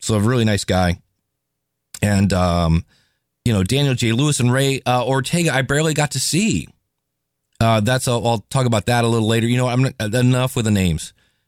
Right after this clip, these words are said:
'cause if I keep going, I'm gonna forget somebody. So if I didn't mention your name, it was you. But, uh, what I wanna do, we've talked about how do I grow my audience, right? That's the big question. How do I grow my audience? And I always say,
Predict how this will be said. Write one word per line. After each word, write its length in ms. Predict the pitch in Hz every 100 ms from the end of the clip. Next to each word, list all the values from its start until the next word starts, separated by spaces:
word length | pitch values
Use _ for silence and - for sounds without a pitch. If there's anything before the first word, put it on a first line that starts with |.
| _
'cause 140 | 110
if 80 | 98
I 100 | 110
keep 200 | 104 127
going, 220 | - 110 104
I'm 80 |
gonna 140 | 101 95
forget 240 | 101 107
somebody. 440 | - 101 98 95 92
So 360 | - 95 90 101 -
if 200 | 117 -
I 200 | 117 110
didn't 200 | 117 123
mention 280 | 120 120 110
your 80 |
name, 340 | 104 104 101 95
it 60 |
was 180 | 104 95
you. 280 | 98 87 71 _ _ _ _ _ _ -
But, 240 | 110 -
uh, 240 | 113 104
what 160 | - 143
I 40 |
wanna 200 | 185 214
do, 420 | 156 165 120 90 -
we've 180 | 131 -
talked 240 | 175 214
about 300 | 165 131 110 _ _ _ _ _ _ _ _ _ -
how 180 | 156
do 100 | 185
I 80 | 202
grow 180 | 151 160
my 160 | 143 127
audience, 600 | 117 101 67 - - - _ _ _ _ _ -
right? 180 | 117 139
That's 180 | - -
the 100 | 147
big 160 | 147
question. 320 | 131 135 104 85
How 180 | 123
do 100 | 170
I 60 | 175
grow 240 | 131 127
my 180 | 123 110
audience? 520 | 101 95 78 73 - - _ _ _ _ _ _ _ -
And 120 | 110 113
I 40 |
always 200 | 131 135
say, 380 | 110 98 95